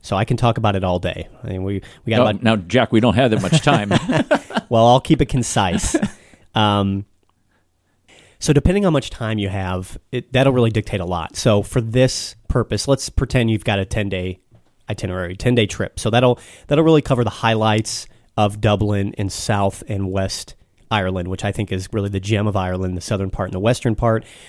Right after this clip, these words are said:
Speaker 1: So for this discussion, we'll, we'll assume we have ten days. Does that work for you?
Speaker 2: Okay.
Speaker 1: So we're gonna go through in Ireland ten days. Um,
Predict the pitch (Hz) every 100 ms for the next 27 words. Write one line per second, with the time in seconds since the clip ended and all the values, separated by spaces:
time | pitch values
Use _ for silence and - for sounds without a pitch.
0 | - - 131 143 151 - - 135 - 120
1 | - 107 107 - 117 113 107 101 - 107
2 | 98 - 98 90 - - - - _ -
3 | - 104 107 110 123 131 120 80 - _
4 | _ - - 110 120 117 110 113 101 101
5 | 98 95 - 95 87 80 - - - 92
6 | 90 90